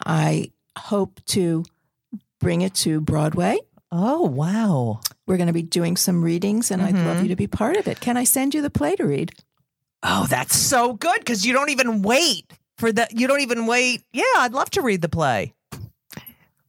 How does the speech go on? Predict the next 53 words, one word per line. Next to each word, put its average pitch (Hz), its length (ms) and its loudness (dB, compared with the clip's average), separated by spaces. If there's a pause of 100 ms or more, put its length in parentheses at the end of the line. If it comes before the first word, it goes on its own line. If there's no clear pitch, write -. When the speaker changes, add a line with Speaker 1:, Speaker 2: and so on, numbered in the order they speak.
(460)
Speaker 1:
Shall 226 240 0
I 208 180 0
email 254 340 0
it 359 100 0
or 311 100 0
send 269 300 0
it - 140 -8
by 196 140 -2
post? - 520 -2 (180)
Speaker 2:
Um, 202 640 2 (500)
you 240 140 -2
know 262 160 0
what? 226 380 0 (840)
Yeah. 202 440 0 (280)
Can 285 220 0
you, 311 320 0
uh, 226 580 0
can 285 160 -6
you 330 40 0
have 311 80 -2
one 247 200 0
of 214 60 0
your 175 140 0
people 185 440 0
s-, 180 160 -6 (120)
bring 175 200 0
it 170 80 2
over 165 180 2
to 160 60 0
my 151 200 2
office? 151 460 0
'Cause 139 180 0
I'm 131 160 0
very 131 240 0
important. 135 300 0
All 170 60 2
right. - 180 -4
So 208 160 0
then, 233 420 0 (260)
Speaker 1:
<laughs> - 260 -12
Speaker 2:
all 214 80 0
right. 175 160 -2
So 220 80 0
then 214 220 2
they 233 120 4
read 202 240 0
it. 185 140 -2
Then 196 160 2
do 185 80 2
you 185 100 2
follow 160 460 0
up 247 440 2
or, 156 360 0